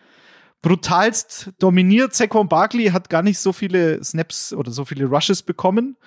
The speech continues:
War natürlich, wenn er den Ball hatte, brutal gefährlich, hatte zwei, zwei Rushing-Touchdowns auch. Aber ich glaub, was waren's, Grille? So um die zehn Rushes nur.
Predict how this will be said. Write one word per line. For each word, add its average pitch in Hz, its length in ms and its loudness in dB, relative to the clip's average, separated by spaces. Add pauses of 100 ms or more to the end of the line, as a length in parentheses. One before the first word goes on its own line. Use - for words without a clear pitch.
(340)
War 123 80 0
natürlich, 160 440 -2
wenn 214 220 4
er 135 320 -2
den 127 200 -10
Ball 127 180 -2
hatte, 143 320 -2 (500)
brutal 185 360 2
gefährlich, 185 440 0
hatte 160 180 -4
zwei, 151 300 0
zwei 147 200 -4
Rushing-Touchdowns 160 720 -2
auch. - 280 -4 (720)
Aber 147 160 2
ich 185 80 -2
glaub, 202 240 0
was 175 140 -4
waren's, 170 200 -4
Grille? 214 380 0 (120)
So - 160 -4
um 180 120 -4
die 175 140 -8
zehn 170 240 0
Rushes 165 360 0
nur. 165 300 0